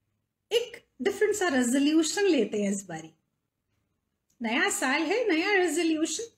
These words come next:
पॉसिबल, प्रैक्टिकल रेजोल्यूशन।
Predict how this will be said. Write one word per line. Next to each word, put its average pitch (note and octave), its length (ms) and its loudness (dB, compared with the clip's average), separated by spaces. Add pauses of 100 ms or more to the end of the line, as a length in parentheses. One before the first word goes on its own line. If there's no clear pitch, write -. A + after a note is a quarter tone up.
(160)
पॉसिबल, G#4+ 600 0 (460)
प्रैक्टिकल F4+ 640 0
रेजोल्यूशन। F4+ 640 0